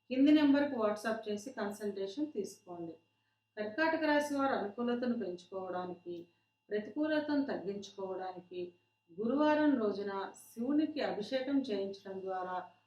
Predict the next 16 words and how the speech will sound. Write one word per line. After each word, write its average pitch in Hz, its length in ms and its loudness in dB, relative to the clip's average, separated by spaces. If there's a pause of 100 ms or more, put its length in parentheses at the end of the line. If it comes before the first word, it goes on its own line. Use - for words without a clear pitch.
(220)
అంతా 214 320 0
మంచే 262 400 2
జరుగుతుంది. 170 600 -4 (800)
కుంభరాశికి 254 840 -2
అధిపతి 220 480 -10
శని. - 280 -12 (600)
కుంభరాశి 302 540 0
వారికి 262 360 -2
ఈ 202 40 -2
సంవత్సరం 247 520 -6
మిశ్రమ 277 580 -2
ఫలితాలు 214 460 -4
ఉంటాయి. 180 440 -8 (760)
కుంభరాశిలో 285 640 2
సంచరిస్తున్న 220 760 -4
శని 180 460 -10